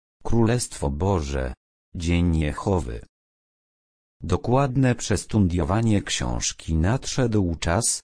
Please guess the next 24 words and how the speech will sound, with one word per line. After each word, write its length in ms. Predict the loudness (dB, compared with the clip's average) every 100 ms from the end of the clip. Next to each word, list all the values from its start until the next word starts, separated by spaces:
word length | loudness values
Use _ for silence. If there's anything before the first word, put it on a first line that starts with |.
| _ -2
ma 240 | 2 2
inspirujący 1080 | 2 0 0 0 0 2 2 2 2 2 0
i 240 | -2 -2 -2
zachęcający 1120 | 0 0 0 -2 0 0 0 0 0 0 -2
wpływ 500 | -4 -4 0 0 0
na 180 | -2 0
badaczy 560 | 0 0 0 0 0
Słowa 540 | 0 2 4 4 2 2
Bożego, 680 | 0 0 0 2 2 0 -2 _ -12
skupiając 880 | -4 -2 0 2 2 4 2 2 -2
ich 380 | -2 -2 -2
uwagę 520 | -2 0 2 2 2 2
na 180 | 2
życiu 400 | 2 0 0 0
wiecznym, 760 | 0 2 2 0 -2 0 -2 -6 -10 _
które 440 | -10 -2 2 2 2
Pan 260 | 2 2
ma 200 | 2 2
zarezerwowane 1160 | 2 0 0 0 2 0 0 0 2 2 2 2
dla 260 | 2 0 0
tych, 460 | 0 0 0 -4 -18 _
którzy 380 | -8 -2 2 2
Go 160 | 2 2
miłują. 800 | 4 2 0 -2 -4 -6 -8